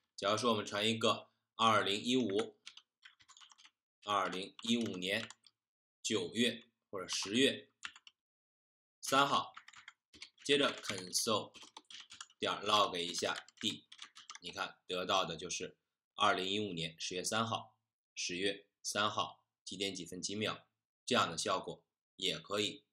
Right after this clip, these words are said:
当然呢，你如果传两个值也可以，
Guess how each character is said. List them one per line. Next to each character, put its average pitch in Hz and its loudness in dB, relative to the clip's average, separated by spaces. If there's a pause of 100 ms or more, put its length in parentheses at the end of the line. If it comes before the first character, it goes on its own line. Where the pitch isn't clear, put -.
(540)
当 165 6
然 156 10
呢， 151 6
你 127 6
如 143 6
果 147 8
传 120 2
两 110 2
个 143 6
值 104 0
也 92 -12
可 113 0
以， 113 -2